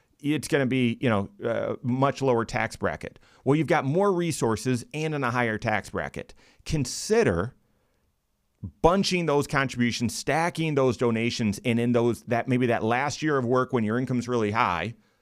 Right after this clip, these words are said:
making a donation into your donor advised fund in that year so that you itemize in that year while your income's really high, and then you can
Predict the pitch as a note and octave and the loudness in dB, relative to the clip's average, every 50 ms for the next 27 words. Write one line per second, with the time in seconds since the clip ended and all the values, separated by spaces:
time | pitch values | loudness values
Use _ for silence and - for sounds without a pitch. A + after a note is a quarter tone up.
0 | _ _ _ _ _ _ _ _ _ _ _ - G2+ A#2+ C3 C#3+ D3 D#3+ - - | _ _ _ _ _ _ _ _ _ _ _ -2 0 2 2 2 0 0 0 0
1 | D3+ D3 C#3 C#3 - C3 B2+ B2 A#2+ A#2+ A#2 A2+ G#2 - _ _ _ _ _ _ | 0 0 -2 -2 0 0 0 2 2 0 0 -2 -4 -8 _ _ _ _ _ _
2 | - F2+ - - B2+ C3+ C#3 C#3 C#3 C3+ C#3 D3 C#3 - A2+ F#2+ F2 F#2+ G#2 G#2+ | -20 -18 -4 2 4 4 4 4 2 2 0 0 0 0 0 0 0 0 -2 -6
3 | - - _ _ _ _ _ - B2 C3 C#3+ C#3+ D3 C#3+ C#3+ C3 A2+ B2+ B2+ B2 | -8 -20 _ _ _ _ _ 0 0 2 2 4 2 2 2 2 2 2 2 2
4 | B2 A#2 A2+ G2+ A2 G#2+ G#2+ A2 G#2 - - G#2+ G2 F#2+ G2 G2 - G#2+ G2 G2 | 2 0 0 0 0 0 0 0 -2 -2 -2 0 0 0 0 -2 -2 -2 -2 0
5 | F#2+ A#2 B2 C#3 C#3 - - G#2 F2+ E2+ D2+ D#2 G2 G2 _ _ _ - - - | 0 2 0 0 0 -2 -4 -6 -6 -6 -6 -8 -10 -12 _ _ _ -8 -2 2
6 | C#3 B2 A#2+ A#2 A#2+ B2+ B2 - C3+ C3+ D3+ D#3 C#3+ A#2+ G2+ F2 E2 E2 F2 F#2 | 2 2 2 2 0 0 0 0 0 0 2 2 2 0 0 0 -2 -4 -4 -6
7 | F2+ - - _ _ - A#2 A2 A2 G#2+ B2+ C3+ C#3 C3+ C3+ B2+ A2+ A2 A2 G#2+ | -8 -10 -16 _ _ -2 0 2 2 4 2 2 2 0 -2 -2 0 0 2 2
8 | G2+ G#2+ G#2+ G#2 G#2 G2+ G#2 G#2 A#2 A2+ A#2 A2+ A#2 G#2+ G2+ F#2+ G2+ G2+ F#2 F#2 | 2 2 2 2 2 0 0 0 -2 -2 -2 -2 -2 -4 -2 -2 0 0 2 2
9 | F2+ F2 F2+ E2+ D#2+ D#2 D#2 D#2 D#2 - - - _ _ - A2 G#2+ A2 A2+ A2+ | 0 0 0 0 0 0 -2 -4 -6 -8 -14 -20 _ _ -2 0 0 2 2 2
10 | A2 A2 G#2+ G#2+ - A2+ G2+ F#2+ F#2 - | 4 2 2 0 0 0 0 0 0 -4